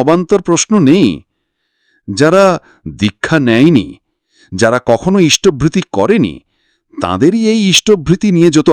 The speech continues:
আপত্তি, যত সব অবান্তর প্রশ্ন। হে হে, বড় আশ্চর্য ব্যাপার। যারা গুরুর উদ্দেশ্যে নিবেদিত ইষ্টভৃতিকে ব্যবসা বলছে, তারা নিজেদের মা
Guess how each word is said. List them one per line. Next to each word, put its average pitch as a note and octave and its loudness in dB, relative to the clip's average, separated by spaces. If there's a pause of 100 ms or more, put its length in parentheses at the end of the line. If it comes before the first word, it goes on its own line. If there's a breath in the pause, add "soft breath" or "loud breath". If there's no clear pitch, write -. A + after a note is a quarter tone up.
(100)
আপত্তি, F#2+ -4 (400)
যত A2 -4
সব C3+ -2
অবান্তর C3 0
প্রশ্ন। - -4 (840)
হে E2+ -4
হে, E2+ -4
বড় G2 -2 (200)
আশ্চর্য F#3+ -2
ব্যাপার। C#2+ -6 (1000 loud breath)
যারা F3+ 0 (120)
গুরুর F#3 2
উদ্দেশ্যে G3+ 0
নিবেদিত E3+ 0 (160)
ইষ্টভৃতিকে E3 0 (120)
ব্যবসা C#3 0 (160)
বলছে, D#3 2 (800)
তারা G2 -2
নিজেদের A2+ 2 (140)
মা F#2+ 0